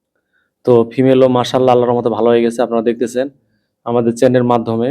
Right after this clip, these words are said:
ফিড খায়, আপনারা দেখতেছেন একবারে সারিবদ্ধ হয়ে মুরগিগুলো ফিড খাচ্ছে। তো মাশাআল্লাহ অনেক সুন্দর মুরগিগুলো, নিচে কিন্তু কোনো মুরগি নাই, খালি শুধু তুষ দুই একটা নামতেছে, যেগুলো খাওয়া হয়ে যাচ্ছে।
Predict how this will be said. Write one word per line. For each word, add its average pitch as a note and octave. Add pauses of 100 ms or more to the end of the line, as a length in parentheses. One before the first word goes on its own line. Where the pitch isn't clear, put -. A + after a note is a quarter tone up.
(120)
ফিড A#2
খায়, A#2 (1200)
আপনারা B2
দেখতেছেন B2 (260)
একবারে A#2+ (120)
সারিবদ্ধ A#2 (120)
হয়ে A2+ (760)
মুরগিগুলো A2+
ফিড A#2
খাচ্ছে। A#2+ (840)
তো - (120)
মাশাআল্লাহ A2+ (100)
অনেক A2
সুন্দর A2+
মুরগিগুলো, G#2+ (720)
নিচে A2+
কিন্তু A2+
কোনো A#2
মুরগি A2+
নাই, A2 (800)
খালি A#2
শুধু A#2 (100)
তুষ A#2+ (220)
দুই A#2
একটা A2+
নামতেছে, G#2+ (600)
যেগুলো G#2+
খাওয়া G#2+
হয়ে G#2+
যাচ্ছে। G#2